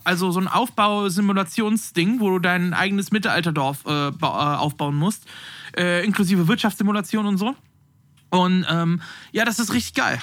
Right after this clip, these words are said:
Also macht echt Bock. Ich bin ja aktuell im Urlaub und habe jetzt tatsächlich am Mittwoch zum Beispiel, bin ich morgens aufgestanden,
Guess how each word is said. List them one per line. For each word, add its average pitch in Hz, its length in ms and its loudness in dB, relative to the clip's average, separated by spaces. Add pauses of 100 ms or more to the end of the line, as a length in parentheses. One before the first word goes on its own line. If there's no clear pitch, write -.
(140)
Also 185 300 0
macht 202 220 -2
echt - 160 -6
Bock. 180 160 -4
Ich - 160 -6
bin 190 400 0
ja 180 160 0
aktuell - 300 -2
im 175 100 0
Urlaub 214 320 -2
und 180 100 0
habe 196 520 0
jetzt 180 260 -4
tatsächlich 185 480 -4
am 175 200 2
Mittwoch 202 280 0
zum 208 160 -2
Beispiel, 214 320 -2
bin 196 100 -2
ich 196 120 0
morgens 185 240 -4
aufgestanden, 208 600 -2